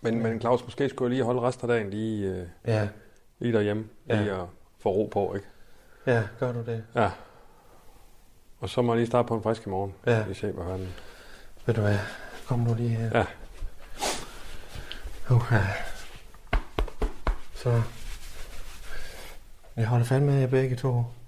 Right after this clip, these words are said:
Speaker 2: Eller er det dig?
Speaker 1: Det er med lige måde.
Speaker 2: Ja.
Speaker 1: Ja.
Speaker 2: Hun er jo en god kollega.
Speaker 1: Ja.
Speaker 2: En medarbejder for mig.
Speaker 1: Ja, men hun er sgu, øh, hun, hun er sgu noget speci-, hun er noget særligt nu.
Speaker 2: Ja.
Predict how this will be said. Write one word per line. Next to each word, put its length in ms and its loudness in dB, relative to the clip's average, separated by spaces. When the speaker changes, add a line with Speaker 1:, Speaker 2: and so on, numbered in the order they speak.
Speaker 2:
Eller 180 4
er 360 -2
det 100 -2
dig? 300 2
Speaker 1:
Det 80 0
er 40 4
med 120 2
lige 140 2
måde. 220 6
Speaker 2:
Ja. 140 6
Speaker 1:
Ja. 60 0
Speaker 2:
Hun 180 -4
er 40 2
jo 60 0
en 60 -4
god 160 4
kollega. 420 2
Speaker 1:
Ja. 180 2
Speaker 2:
En 80 -2
medarbejder 440 2
for 160 -6
mig. 200 -6
Speaker 1:
Ja, 120 2
men 100 4
hun 200 0
er 40 -2
sgu, 420 -2
øh, 40 -8
hun, 300 0
hun 160 0
er 40 -2
sgu 180 -2
noget 180 2
speci-, 280 -6
hun 160 -4
er 40 -4
noget 140 0
særligt 260 6
nu. 100 0
Speaker 2:
Ja. 480 4